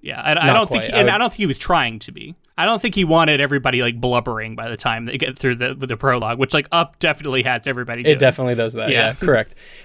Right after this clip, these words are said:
Speaker 2: But it is, it's emotional enough, and you see how much it's, it's, you know, informing who Geppetto is as a character. And that's why I love that we get so much more of Geppetto, 'cause if we had gotten this and then as little Geppetto, I feel, as you get in the main, in the original story and even in the, the Disney film,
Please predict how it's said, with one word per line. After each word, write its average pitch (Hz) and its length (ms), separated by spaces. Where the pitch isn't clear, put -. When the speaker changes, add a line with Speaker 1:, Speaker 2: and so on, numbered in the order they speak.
Speaker 2:
But 156 260
it 156 180
is, 180 300
it's 139 160
emotional 175 540
enough, 120 320
and 135 100
you 139 80
see 156 520
how 139 340
much 131 320
it's, - 340
it's, 120 300
you 127 160
know, 107 140
informing 123 560
who 127 120
Geppetto 117 480
is 113 140
as 110 100
a 113 60
character. 120 360
And 131 200
that's 160 160
why 185 180
I 170 40
love 131 360
that 123 140
we 123 100
get 123 380
so 131 120
much 117 200
more 113 260
of 107 80
Geppetto, - 380
'cause 127 160
if 123 100
we 147 80
had 139 140
gotten 135 320
this 135 400
and 127 100
then 127 320
as 123 220
little 143 240
Geppetto, 127 400
I 120 140
feel, 123 260
as 117 140
you 110 80
get 120 260
in 120 140
the 110 60
main, 117 240
in 123 120
the 117 160
original 117 320
story 117 520
and 117 120
even 117 240
in 113 160
the, 113 320
the 131 100
Disney 147 320
film, 113 360